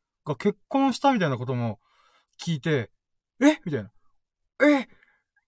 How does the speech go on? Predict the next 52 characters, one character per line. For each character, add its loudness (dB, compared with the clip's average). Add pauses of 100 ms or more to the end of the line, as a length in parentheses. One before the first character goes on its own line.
も 6
う、 2
も 2
う、 -4
も 2
う 2
し -2
ょ 6
う 4
が 4
な 6
い 4
け 0
ど、 2
ハ 2
リ 6
ー 2
ポ -2
ッ -4
タ 4
ー -2
全 4
部 4
見 6
る 4
前 6
に、 0
な 2
ん -4
か -2
ネ 0
タ 0
分 4
か -2
っ 0
ち -10
ゃ -4
っ -6
た 0
み -4
た 0
い -6
な。 -4
ネ -4
タ 6
バ 4
レ 2
っ -4
て 0
い 2
う -2
か、 -2